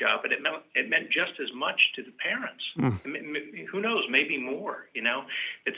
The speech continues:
Speaker 1: somebody, you know, saw value in their, in their child and, and, uh, and, and, and gave them a chance and, um, and told them, affirmed, uh, that, you know, it's okay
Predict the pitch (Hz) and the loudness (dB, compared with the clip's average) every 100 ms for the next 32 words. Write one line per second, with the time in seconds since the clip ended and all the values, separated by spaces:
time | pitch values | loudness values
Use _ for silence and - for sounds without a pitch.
0 | - 143 143 143 135 123 123 - - _ | 4 6 8 10 10 6 2 -8 -20 _
1 | - 139 123 113 113 - 110 - _ _ | 2 4 4 0 -4 -10 -12 -12 _ _
2 | - - 123 110 123 143 156 127 104 104 | -4 2 2 8 12 12 10 4 0 -2
3 | 113 104 - - 113 101 90 117 123 147 | -2 -4 -6 -6 -2 0 4 4 6 4
4 | 107 - _ - 110 107 117 110 110 104 | 0 -6 _ -8 -8 -6 0 0 0 -6
5 | 117 110 101 101 - _ _ _ _ 110 | -4 -2 -2 -4 -12 _ _ _ _ 0
6 | 107 104 - - - 117 104 - - - | 0 -2 -12 -12 -12 -10 -14 -16 -16 -4
7 | 113 123 127 120 110 - 127 151 117 - | 8 8 8 4 6 10 10 8 0 -8
8 | - - 117 110 110 104 101 110 104 101 | -10 2 4 4 2 -4 -2 0 0 -2
9 | - - - _ - - 120 110 - 147 | -12 -20 -20 _ -16 2 4 4 2 4
10 | 143 127 147 135 107 - 143 151 165 113 | 6 8 8 8 2 0 6 8 8 4
11 | 98 - _ _ - 107 104 - - 113 | -4 -12 _ _ -10 -2 0 -2 -8 0
12 | 117 110 107 - - _ _ - 123 113 | 6 6 6 -2 -20 _ _ 0 2 2
13 | - - _ - - - 151 151 - 156 | -6 -16 _ -8 -6 0 0 2 4 8
14 | 165 120 101 104 | 8 6 0 -4